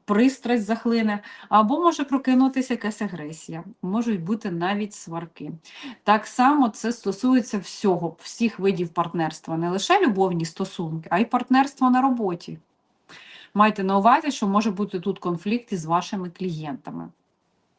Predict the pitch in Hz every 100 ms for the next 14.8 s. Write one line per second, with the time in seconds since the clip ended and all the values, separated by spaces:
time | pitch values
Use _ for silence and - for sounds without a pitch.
0 | _ - 175 160 147 - - - 185 240
1 | 247 226 214 196 208 220 208 226 214 202
2 | 190 240 349 - 233 190 175 - 185 202
3 | 202 196 190 190 180 180 202 262 277 196
4 | 180 214 233 220 180 180 - - 220 262
5 | 247 254 202 185 208 196 175 - 156 151
6 | - 170 165 - 170 - - 220 208 180
7 | 175 170 - 185 190 190 - 240 285 277
8 | 202 - 220 - 175 175 175 180 175 190
9 | 190 175 170 175 240 247 202 185 185 175
10 | 190 240 196 180 175 175 202 185 170 208
11 | 233 247 247 240 - - - - 233 247
12 | 220 208 208 240 262 - 180 185 - -
13 | 180 160 170 196 - - 190 175 165 196
14 | 202 208 - 160 160 - -